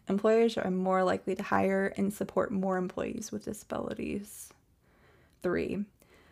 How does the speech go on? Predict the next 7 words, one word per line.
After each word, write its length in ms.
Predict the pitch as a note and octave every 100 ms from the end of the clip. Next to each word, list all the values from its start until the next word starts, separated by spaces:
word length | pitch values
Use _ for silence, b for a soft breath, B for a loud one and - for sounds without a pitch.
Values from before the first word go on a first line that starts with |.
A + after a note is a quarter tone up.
| b -
link 280 | B3 E4
with 140 | D#4+ D#4
your 120 | A#3
local 360 | G#3 F#3 F#3+ F3+
job 320 | F#3 - -
coaching 360 | F3 - -
services. 920 | F#3 - G#3 - - - - G#3 -